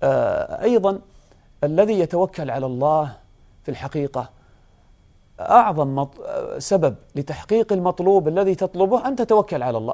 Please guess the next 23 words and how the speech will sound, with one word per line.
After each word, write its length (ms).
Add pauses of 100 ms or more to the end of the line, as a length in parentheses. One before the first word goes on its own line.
لأن 200
الله 160
بيده 280
كل 220
شيء. 240 (1200)
ولذلك 440
الله، 220 (340)
الله 140
تعالى 260
يقول: 300
"ومن 200
يتوكل 520
على 180
الله 220
فهو 320
حسبه، 400 (840)
إِنَّ 380
اللَّهَ 540
بَالِغُ 720
أَمْرِهِ". 340 (920)
يعني 160
الأمر 300
الذي 400